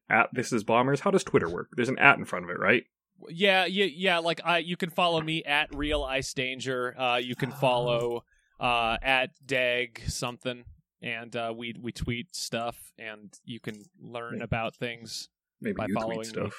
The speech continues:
Speaker 2: I tweet informative information about video game deals.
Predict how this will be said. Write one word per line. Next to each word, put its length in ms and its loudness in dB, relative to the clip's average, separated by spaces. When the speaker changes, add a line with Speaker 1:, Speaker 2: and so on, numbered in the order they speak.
Speaker 2:
I 140 4
tweet 260 2
informative 580 2
information 540 0
about 180 0
video 260 2
game 280 -4
deals. 560 -8